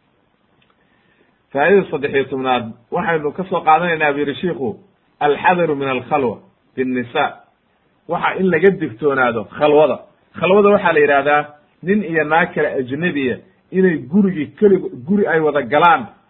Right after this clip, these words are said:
oo labadooda keliya guri wada joogaan, oo waxa weeyaan cid kale la joogin, oo labadooda keliya noqdaan. Leanno nebigu wuxuu yidhi, mar hadday labadaa noqdaan, shaydaan ayaa saddexaynaya, oo shaydaankii baa dhexda ka soo gelaya,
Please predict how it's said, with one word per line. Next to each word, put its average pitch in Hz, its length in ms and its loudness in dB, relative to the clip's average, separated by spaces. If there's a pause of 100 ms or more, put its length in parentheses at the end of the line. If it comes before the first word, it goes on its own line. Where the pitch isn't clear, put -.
(100)
oo 147 100 0
labadooda 165 440 4
keliya 170 280 -2
guri 151 220 -4
wada 131 200 0 (120)
joogaan, 120 360 -2 (840)
oo 151 100 0
waxa 170 200 4
weeyaan 151 260 2
cid 185 160 -4
kale 151 140 2
la 165 120 0 (100)
joogin, 131 400 -4 (260)
oo 147 120 -2
labadooda 160 380 2
keliya 170 300 -2
noqdaan. 135 460 0 (320)
Leanno 190 300 2
nebigu 185 240 2
wuxuu 170 140 0
yidhi, 160 140 -2
mar 175 120 -2
hadday 165 200 -2
labadaa 170 320 4
noqdaan, 147 460 -2 (380)
shaydaan 190 340 2
ayaa 160 300 0
saddexaynaya, 147 640 -4 (320)
oo 156 100 -6
shaydaankii 185 520 -2
baa 170 120 2
dhexda 180 260 -4
ka 185 180 -4
soo 165 120 -6
gelaya, 151 420 0